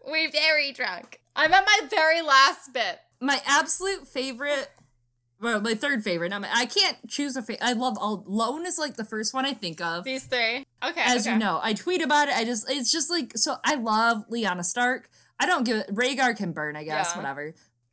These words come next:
Speaker 2: Fuckboys are fuckboys. We'll talk about some fuckboys in a minute, but, like, fuckboys are fuckboys. But, like,
Speaker 1: Cool.
Speaker 2: man, this is a good one, too. They're all good. All three of those, like, have different moods they put me in. Like,
Speaker 1: <laughs>
Speaker 2: like I said, I drive a lot. I, uh, I'll drive, like, an hour to a comedy show.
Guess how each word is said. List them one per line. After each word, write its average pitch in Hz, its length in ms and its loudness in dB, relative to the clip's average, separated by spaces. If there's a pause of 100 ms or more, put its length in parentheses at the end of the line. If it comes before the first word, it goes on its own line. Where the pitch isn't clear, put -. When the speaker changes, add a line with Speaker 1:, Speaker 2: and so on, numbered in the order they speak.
(240)
Speaker 2:
Fuckboys 240 520 0
are 214 120 0
fuckboys. 170 640 -2
We'll 226 80 -2
talk 294 240 -2
about 247 160 0
some 185 100 -6
fuckboys 180 420 -4
in 160 60 -8
a 165 40 -6
minute, 156 220 -8
but, 139 120 -10
like, 160 180 -10
fuckboys 220 320 -2
are 147 160 -12
fuckboys. 151 260 -10
But, 175 120 -6
like, 190 260 -2 (340)
Speaker 1:
Cool. 480 340 -4 (840)
Speaker 2:
man, 226 440 2 (160)
this 294 260 0
is 254 100 0
a 220 60 0
good 190 200 0
one, 202 120 0
too. 196 120 -4
They're 330 160 -2
all 190 240 4
good. 170 160 -4
All 247 160 0
three 254 240 -2
of 226 80 0
those, 220 220 0
like, 208 120 -2
have 196 180 -2
different 269 340 -2
moods 180 280 2
they 175 140 0
put 185 220 -2
me 190 160 0
in. 185 300 0
Like, - 120 -2 (140)
Speaker 1:
<laughs> - 140 -16
Speaker 2:
like 311 180 2
I 285 80 2
said, 208 300 2
I 302 100 2
drive 233 400 2
a 220 40 -4
lot. 175 340 0
I, 214 120 -2
uh, 196 300 0
I'll 202 160 -2
drive, 208 320 0
like, 226 140 -6
an 202 140 -8
hour 208 260 -2
to 185 100 -8
a - 40 -14
comedy 254 440 -2
show. 156 400 -2